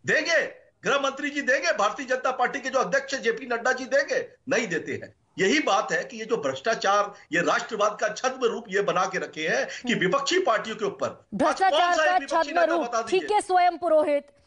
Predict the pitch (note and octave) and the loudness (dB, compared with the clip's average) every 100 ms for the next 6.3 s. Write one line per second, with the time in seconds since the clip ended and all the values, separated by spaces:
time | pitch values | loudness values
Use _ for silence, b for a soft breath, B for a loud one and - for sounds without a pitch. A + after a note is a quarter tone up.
0 | B B B - D#4+ D#4+ G4+ D4+ E4+ F#4+ | B B B 0 2 2 -2 2 4 4
1 | F#4 - E4 F4 F4+ D4+ - F#4 F#4+ - | 2 0 2 4 4 2 -2 -2 -2 0
2 | E4+ E4+ E4+ E4 G4+ - E4 F4 D4 D4+ | -4 2 0 0 -4 0 0 2 4 4
3 | D4+ F4+ F#4 D#4+ D#4 C#4+ C4+ C4 B3 A#3+ | 2 0 -2 -2 0 2 2 2 2 2
4 | A#3+ G#3+ A3+ B3 B3+ B3 C4 F4+ F#4 E4 | 2 0 0 0 0 2 2 0 0 0
5 | C4 D#4+ D#4+ D#4+ E4+ F#4 - C#4+ D#4+ C#4 | 2 0 2 0 0 -6 -4 -2 2 0
6 | - G3+ F#3+ | 0 -10 -12